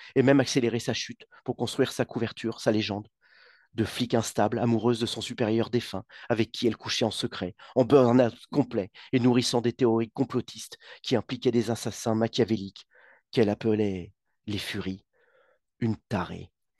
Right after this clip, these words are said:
Officiellement débarquée de la police, en déshonneur, abandonnée de tous, mais déterminée à retrouver ses tueurs, Chen était devenue une candidate rêvée pour Alecto. Bougerolles l'avait constaté. Ce que Chen avait d'abord pris pour une tendresse,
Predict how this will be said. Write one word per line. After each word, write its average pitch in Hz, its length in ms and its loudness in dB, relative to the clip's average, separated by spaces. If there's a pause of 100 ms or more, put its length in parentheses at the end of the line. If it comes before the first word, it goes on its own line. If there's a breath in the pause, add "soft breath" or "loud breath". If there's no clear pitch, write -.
(340)
Officiellement 113 540 2
débarquée 110 320 0
de 107 40 2
la 104 80 2
police, 117 380 -4
en 104 80 -2
déshonneur, 123 540 4
abandonnée 117 420 0
de 110 100 -4
tous, - 320 -10
mais 110 140 0
déterminée 120 500 0
à 117 60 2
retrouver 113 380 -4
ses 104 160 -6
tueurs, 120 320 -2 (360 loud breath)
Chen 131 220 2
était 127 160 0
devenue 113 440 0
une 113 100 -2
candidate 110 400 -2
rêvée 117 340 -2
pour 104 200 -10
Alecto. 101 380 -8 (280 soft breath)
Bougerolles 117 360 4
l'avait 104 200 0
constaté. 101 540 -8 (260 soft breath)
Ce - 100 -6
que 117 140 -4
Chen 127 260 2
avait 110 160 2
d'abord 113 300 2
pris 127 160 -6
pour 110 180 -4
une 113 120 2
tendresse, 104 560 -4